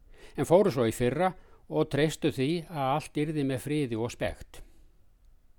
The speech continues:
En Talibana rændu völdum og samfélagið í Afganistan hrundi meira og minna.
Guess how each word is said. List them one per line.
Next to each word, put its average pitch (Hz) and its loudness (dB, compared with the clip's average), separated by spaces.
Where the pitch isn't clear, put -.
En 156 6
Talibana 175 6
rændu 156 4
völdum 151 4
og 127 -2
samfélagið 165 2
í 117 4
Afganistan 139 0
hrundi 147 0
meira 113 0
og 139 -2
minna. 98 -4